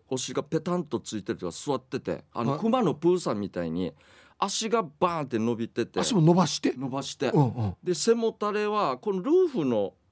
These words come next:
Speaker 1: あの、柱か、もしくはコンクリ、ブロックの、ブロック塀かなんかで、
Speaker 2: はい。
Speaker 1: もたれて、首が曲がって、もう寝てるんですよ。
Speaker 2: ええ？
Speaker 1: 真っ昼間ですよ。真っ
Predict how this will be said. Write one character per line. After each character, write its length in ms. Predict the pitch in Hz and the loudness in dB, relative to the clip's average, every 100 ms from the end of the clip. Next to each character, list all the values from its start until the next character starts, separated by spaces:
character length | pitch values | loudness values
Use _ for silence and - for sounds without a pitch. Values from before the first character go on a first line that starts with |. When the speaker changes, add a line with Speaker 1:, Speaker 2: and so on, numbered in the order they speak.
| _ - | _ -8
Speaker 1:
あ 100 | 123 | -4
の、 80 | 113 | -4
柱 500 | - 170 - 185 190 | -4 -6 -4 -2 -2
か、 320 | 185 208 135 165 | -2 -2 0 -4
も 80 | |
し 100 | 180 | -8
く 80 | - | -4
は 80 | 131 | -6
コ 140 | - | -2
ン 120 | 165 151 | -6 -4
ク 120 | 165 | -6
リ、 60 | 143 | -2
ブ 160 | 160 | -2
ロ 60 | 165 | -2
ッ 40 | - | -4
ク 120 | - 170 | -2 0
の、 220 | 175 - | 0 -4
ブ 120 | 123 | -4
ロ 80 | 160 | -4
ッ 40 | 160 | -4
ク 120 | 151 | -2
塀 160 | 180 | -2
か 100 | 175 | 0
な 140 | 110 113 | -2 -2
ん 80 | 101 | -4
か 120 | 90 | -4
で、 260 | 85 90 _ | -4 -4 _
Speaker 2:
は 220 | 135 135 87 | -2 -2 -2
い。 80 | _ - | _ -4
Speaker 1:
も 160 | 147 160 | -2 0
た 160 | 185 | 0
れ 100 | 165 | 0
て、 240 | 160 165 - _ _ _ _ _ - | 0 -2 -2 _ _ _ _ _ -12
首 340 | - 226 240 | -4 -2 0
が 140 | 165 110 | 0 0
曲 180 | 135 | -2
が 80 | 147 | -2
っ 100 | 143 | -4
て、 300 | - 135 113 | -4 0 0
も 240 | 101 120 - | 0 -6 -6
う 100 | - | 0
寝 140 | 185 247 | 2 4
て 160 | 285 | 2
る 60 | 180 | 2
ん 80 | 107 | 0
で 40 | |
す 40 | - | -8
よ。 80 | _ _ _ - | _ _ _ 2
Speaker 2:
え 400 | 160 240 349 392 | 6 6 4 2
え？ 80 | - _ - | -2 _ -8
Speaker 1:
真 180 | 120 214 | -2 -2
っ 120 | - - | -2 -2
昼 180 | 262 262 | 2 4
間 140 | 262 | 4
で 80 | 233 | 4
す 120 | - | 0
よ。 100 | - _ | -10 _
真 120 | 117 | 0
っ 100 | 185 | 0